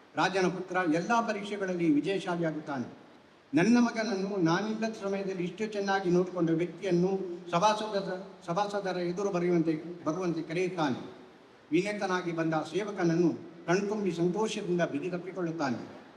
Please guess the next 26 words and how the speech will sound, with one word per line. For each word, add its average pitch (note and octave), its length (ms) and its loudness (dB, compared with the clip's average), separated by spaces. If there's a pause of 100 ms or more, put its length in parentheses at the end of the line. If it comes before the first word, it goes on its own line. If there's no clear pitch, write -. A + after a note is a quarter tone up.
(280)
ನಾನಿದ್ದರೂ A#3+ 580 4
ಕೂಡ G#3 280 -2 (140)
ನನ್ನ G3 180 2
ಮಗನನ್ನು F#3+ 520 0
ಇಷ್ಟೊಂದು A3 480 -2
ಚೆನ್ನಾಗಿ G3 400 0
ನೋಡಿಕೊಳ್ಳುತ್ತಿರಲಿಲ್ಲವೇನೆಂದು F3+ 1400 2 (460)
ರಾಜ E3 240 2
ಅರುಹಿದ. D#3+ 340 2 (480)
ಅಂದಹಾಗೆ, F3 460 2
"ನಿನ್ನ E3 220 2
ಹೆಸರೇ?" G3 360 -4
ನಿನ್ನ F3 280 4
ಮಗನನ್ನು F3+ 400 0
ನೋಡಿಕೊಂಡ E3 360 0
ಸೇವಕನನ್ನು E3+ 640 0
ರಾಜ D3+ 180 -2 (160)
ಕೇಳಿದ. C#3+ 220 -4 (560)
ಆಗ F3 180 2
ಸೇವಕ E3 640 -2 (260)
ತನ್ನ E3 160 2
ಹೆಸರು E3+ 420 -2
ಮೆಂಟರ್ F3+ 460 2
ಎಂದ. C#3 220 2 (460)
ರಾಜ F#3 240 2
ಸಂತೋಷದಿಂದ G3 760 0